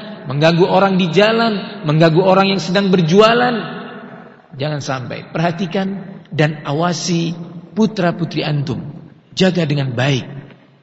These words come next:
Jaga dan perhatikan mereka. Tanamkan kepada mereka akhlak dan budi pekerti yang mulia yang dicintai oleh Allah Subhanahu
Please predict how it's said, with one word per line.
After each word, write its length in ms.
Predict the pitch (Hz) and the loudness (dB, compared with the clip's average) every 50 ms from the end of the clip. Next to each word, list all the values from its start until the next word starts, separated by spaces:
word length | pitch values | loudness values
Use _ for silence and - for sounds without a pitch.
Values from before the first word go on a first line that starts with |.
| 135 120 | -10 -2
Jaga 400 | 127 180 202 202 180 208 202 175 | 2 2 2 2 2 2 0 0
dan 160 | 185 175 175 | 0 -2 -2
perhatikan 480 | 202 185 185 185 - 220 180 208 202 | -2 -2 -2 -2 -4 -4 -4 -4 -4
mereka. 400 | 202 208 214 220 190 - 147 117 - - - - - - - _ _ _ _ _ _ _ _ _ _ _ _ _ _ _ _ | -2 -2 -2 -2 -2 -4 -10 -12 -14 -16 -18 -20 -20 -20 -20 _ _ _ _ _ _ _ _ _ _ _ _ _ _ _ _
Tanamkan 560 | - 220 240 262 285 269 240 - 202 180 165 | -2 0 0 2 0 0 0 -2 -2 -2 -2
kepada 240 | 175 160 165 160 160 | 0 0 0 0 0
mereka 400 | 156 156 160 170 165 - 196 208 226 - - - - - - - - | -2 -2 -4 -4 -6 -6 -8 -10 -10 -12 -16 -18 -20 -20 -20 -12 -8
akhlak 880 | - - - - - - - 190 180 190 208 202 202 - - - - - - - - - - - | -8 -8 -6 -8 -14 -12 -8 -4 -2 -2 -2 -4 -6 -12 -16 -16 -14 -12 -12 -12 -10 -10 -6 -2
dan 240 | 156 160 156 139 135 | 0 0 0 0 0
budi 240 | 139 185 175 180 165 | 0 2 2 0 -2
pekerti 560 | - 175 151 180 175 - - 175 165 156 - - - - - - - - | -2 -4 -4 -4 -6 -4 -4 -4 -2 -4 -4 -8 -14 -16 -18 -18 -16 -12
yang 640 | 151 143 139 143 160 175 196 202 196 180 170 156 | -8 -4 0 2 4 4 4 2 0 0 0 0
mulia 320 | 156 165 170 175 170 170 160 | 2 2 2 2 2 2 2
yang 160 | 160 156 147 | 2 0 0
dicintai 480 | 143 135 - - 175 151 143 156 151 147 | -2 -2 -2 -2 -2 -2 -2 -4 -4 -4
oleh 220 | - 143 143 143 | -4 -6 -8 -6
Allah 680 | 147 143 139 139 139 139 131 - - - - - - | -6 -4 -2 0 0 0 0 -4 -10 -14 -16 -16 -16
Subhanahu 800 | - - - 139 120 113 - 135 151 147 143 135 131 151 185 214 | -12 -6 -6 -6 -6 -2 0 2 4 4 6 6 6 6 6 4